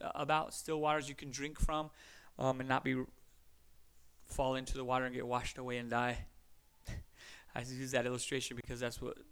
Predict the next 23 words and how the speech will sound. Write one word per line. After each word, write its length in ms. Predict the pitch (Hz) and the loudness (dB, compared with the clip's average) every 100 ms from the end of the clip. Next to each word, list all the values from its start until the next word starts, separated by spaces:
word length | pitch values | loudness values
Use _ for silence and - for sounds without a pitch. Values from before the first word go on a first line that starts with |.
| - | -16
how 160 | - 123 | -2 0
it 60 | 117 | 0
was 160 | 117 | 8
for 120 | - | 8
sheep. 300 | - 127 117 | 8 -2 -4
They 120 | 110 117 | 0 0
wanted 320 | 123 131 127 | 0 -2 -6
to 100 | 127 | -6
go 200 | 123 123 | 0 0
to 60 | 120 | 0
still 320 | - 139 127 | -2 0 4
waters 460 | 110 110 110 - - | 4 2 -4 -8 -12
because 240 | - 117 | -10 -8
they 80 | 117 | -6
were 140 | 113 | -6
afraid 340 | 107 - 120 113 | -2 0 0 -2
of 100 | 117 | -4
running 220 | 117 113 | -6 -4
waters. 320 | 110 123 - - - - - - - | -6 -6 -10 -20 -18 -16 -14 -16 -2
He 100 | 160 | 4
restores 540 | 160 147 - 180 190 185 | 4 4 2 4 2 4
my 140 | 180 | 2
soul, 520 | - - 175 147 131 | 2 2 4 2 0